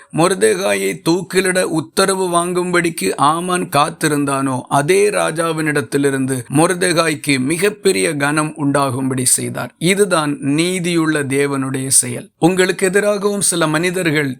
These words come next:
தீமையான சூழ்ச்சிகளை செய்யலாம். ஏன், உங்கள் உயிருக்கு ஆபத்தான காரியங்களை கூட அவர்கள் திட்டம் பண்ணி வைத்திருக்கலாம். ஆனால் உங்களை காண்கிற கர்த்தர் ஒருவர் இருக்கிறார்.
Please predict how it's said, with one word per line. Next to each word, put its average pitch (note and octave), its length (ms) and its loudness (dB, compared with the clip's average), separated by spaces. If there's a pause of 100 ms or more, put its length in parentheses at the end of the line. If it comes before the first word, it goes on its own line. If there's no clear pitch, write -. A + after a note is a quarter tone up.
(100)
தீமையான E3+ 540 0
சூழ்ச்சிகளை E3 720 0
செய்யலாம். C3+ 600 0
ஏன், E3+ 400 4
உங்கள் E3+ 300 0
உயிருக்கு F3+ 540 0
ஆபத்தான F#3 600 -2
காரியங்களை E3 680 0
கூட D3 440 -2
அவர்கள் C3+ 400 0
திட்டம் C#3+ 340 0
பண்ணி C3+ 180 -2
வைத்திருக்கலாம். B2 720 -4
ஆனால் C#3 560 0
உங்களை C#3+ 400 2
காண்கிற D#3+ 580 0
கர்த்தர் D#3 400 0
ஒருவர் C3+ 380 0
இருக்கிறார். B2+ 520 -6